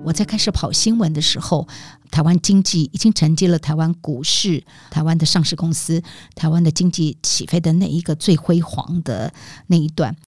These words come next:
虽然我没有采访过李国鼎，但是每每在这些成功的企业的背后，看到的就是当年李国鼎先生为台湾的科技产业、台湾的经济基础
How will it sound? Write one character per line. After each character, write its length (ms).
虽 220
然 180
我 120
没 420
有 160
采 160
访 200
过 280
李 100
国 180
鼎， 300
但 180
是 400
每 160
每 240
在 540
这 160
些 240
成 320
功 320
的 180
企 240
业 80
的 100
背 200
后， 320
看 240
到 240
的 160
就 160
是 320
当 160
年 200
李 80
国 180
鼎 140
先 200
生 340
为 120
台 220
湾 300
的 120
科 180
技 120
产 280
业、 240
台 160
湾 180
的 140
经 160
济 100
基 240
础 320